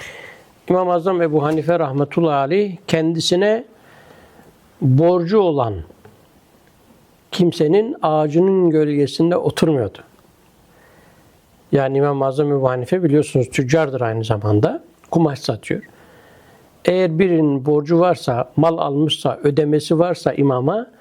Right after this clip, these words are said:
İmam Ebu Hanife onun bahçesindeki ağacın gölgesine oturmuyor. Sebebi de kullu kardin cerre menfaaten fehuve riben. Menfaat getiren her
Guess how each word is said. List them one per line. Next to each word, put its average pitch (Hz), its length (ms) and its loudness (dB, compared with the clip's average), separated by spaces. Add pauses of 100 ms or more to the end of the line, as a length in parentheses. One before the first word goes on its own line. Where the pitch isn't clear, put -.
(720)
İmam 185 260 2
Ebu 170 220 2
Hanife 185 540 0 (380)
onun 185 380 2
bahçesindeki 160 880 0
ağacın 151 460 0
gölgesine 143 520 0
oturmuyor. 143 560 0 (840)
Sebebi 208 480 2
de 226 260 4 (580)
kullu 202 440 2
kardin 208 600 2 (600)
cerre 180 360 4
menfaaten 208 760 2
fehuve 180 480 2
riben. 180 340 0 (1500)
Menfaat 185 600 0
getiren 180 640 0 (680)
her 226 320 4